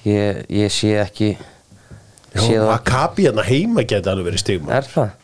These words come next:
Speaker 2: Já, veistu hvað er heitt í Tel Aviv núna? Ertu ekki skaðamaður? Tekur ekki veðrið alltaf?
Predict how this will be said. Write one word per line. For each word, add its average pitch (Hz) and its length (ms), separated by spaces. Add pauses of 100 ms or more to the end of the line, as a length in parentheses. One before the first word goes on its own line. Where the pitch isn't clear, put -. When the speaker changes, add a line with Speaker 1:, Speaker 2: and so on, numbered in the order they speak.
Speaker 2:
Já, 90 160
veistu 135 240
hvað 147 120
er 90 120
heitt - 380
í 208 100 (320)
Tel 180 180
Aviv 185 220
núna? 123 200 (960)
Ertu 113 180
ekki 117 160
skaðamaður? 170 440
Tekur 120 220
ekki 113 160
veðrið 226 300
alltaf? - 260